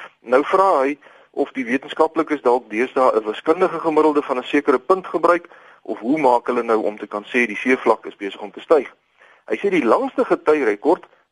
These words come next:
wat by die Suid-Afrikaanse Hidrografie Kantoor is, is die van Port Nolloth en dit strek oor omtrent sestig jaar. En hy sê 'n mens het eintlik 'n baie sterk verbeelding nodig om 'n verandering te bespeer.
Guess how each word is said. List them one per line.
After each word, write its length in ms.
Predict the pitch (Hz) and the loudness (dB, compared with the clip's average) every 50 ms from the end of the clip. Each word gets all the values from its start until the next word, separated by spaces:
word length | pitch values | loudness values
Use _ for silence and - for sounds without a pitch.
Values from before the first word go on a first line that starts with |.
| _ | _
wat 180 | - 110 113 - | -2 -2 0 0
by 120 | - 120 120 | 0 -2 -2
die 80 | 117 | -2
Suid-Afrikaanse 680 | 117 - 120 107 120 113 - 120 - 131 139 165 165 180 | -2 -2 0 0 0 -2 -2 -2 0 2 2 0 0 -2
Hidrografie 560 | 160 143 139 143 135 - 131 120 - - 156 | -4 -2 -2 -2 -2 0 -2 -2 -2 -2 -8
Kantoor 500 | - 143 127 123 - 180 196 208 214 214 | -4 -4 -4 -4 0 2 4 4 4 4
is, 140 | 214 - - _ _ _ _ _ _ _ _ _ _ _ - | 2 -2 -6 _ _ _ _ _ _ _ _ _ _ _ -6
is 140 | 139 127 - | -6 -6 -6
die 200 | 110 117 170 196 - | -6 -6 -6 -4 0
van 240 | - 170 147 143 - - | 0 0 0 0 -4 -4
Port 240 | 143 139 139 - | -2 -2 -2 -2
Nolloth 420 | - 107 117 135 143 110 - - _ _ _ _ _ _ _ _ _ _ | 0 2 2 4 4 2 0 -2 _ _ _ _ _ _ _ _ _ _
en 140 | - 104 110 | -18 -12 -8
dit 160 | 131 135 - | -8 -8 -8
strek 300 | - - - 180 185 180 - - | -8 -4 0 0 0 0 -2 0
oor 300 | - 151 151 147 135 - | 2 4 4 2 0 -6
omtrent 400 | - 131 131 - - 147 147 143 | -8 -10 -8 -4 -4 -4 -4 -4
sestig 380 | - - 180 180 - - 156 131 | 0 0 0 0 0 -2 -4 0
jaar. 400 | 127 120 110 95 - - - _ _ _ _ _ _ _ _ _ _ - | 2 4 4 4 2 -2 -10 _ _ _ _ _ _ _ _ _ _ -12
En 140 | 107 110 | -8 -2
hy 160 | 107 110 156 180 | 2 2 2 2
sê 260 | - - 160 151 139 | 0 2 2 4 4
'n 120 | 120 120 | 2 2
mens 180 | 117 117 123 - | 0 -2 -4 -4
het 160 | 131 117 - | -6 -2 0
eintlik 300 | - 139 139 - 135 - | 0 0 0 -2 -2 -2
'n 120 | 120 98 | 0 2
baie 160 | 101 101 127 131 | 4 2 2 2
sterk 300 | - - 131 127 - - | 2 2 2 2 2 -2
verbeelding 540 | - 117 107 107 117 131 143 143 143 135 | -10 -8 -4 0 2 2 2 2 0 -2
nodig 380 | 120 117 107 98 95 98 - - | 0 2 2 2 2 0 -4 -10
om 220 | - - 113 110 | -4 -4 -2 0
'n 60 | - 113 | -2 -2
verandering 640 | - - - - - 127 127 120 113 110 104 104 101 - | -2 -2 0 2 2 2 2 2 0 0 0 -2 -10 -10
te 100 | 110 101 | -8 -6
bespeer. 500 | 101 98 - - - 110 104 101 101 | -6 -8 -10 -10 -6 -4 -4 -4 -4